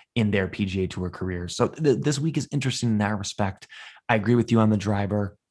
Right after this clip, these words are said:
We'll always be looking at strokes gained approach numbers. Um, this feels like, from what I've read and seen,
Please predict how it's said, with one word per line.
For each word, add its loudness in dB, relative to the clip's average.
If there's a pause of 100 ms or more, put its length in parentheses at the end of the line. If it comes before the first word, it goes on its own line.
We'll 2
always 4
be 0
looking -2
at -2
strokes -4
gained 0
approach -4
numbers. -4 (360)
Um, -6 (100)
this 2
feels 0
like, -2
from 2
what 4
I've 0
read -2
and 0
seen, -2